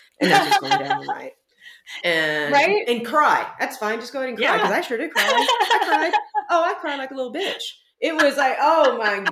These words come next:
Speaker 1: God, I cried. It's just her stage presence. Everything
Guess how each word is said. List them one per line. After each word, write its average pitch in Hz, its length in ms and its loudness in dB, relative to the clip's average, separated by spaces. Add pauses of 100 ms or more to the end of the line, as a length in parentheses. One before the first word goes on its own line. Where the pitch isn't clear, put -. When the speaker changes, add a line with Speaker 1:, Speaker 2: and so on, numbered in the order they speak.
(140)
Speaker 1:
God, 254 500 2 (140)
I 262 300 -4 (160)
cried. 196 800 -4
It's 220 140 0
just 285 160 -6
her 415 180 0
stage 440 260 2
presence. 466 280 0
Everything 466 280 4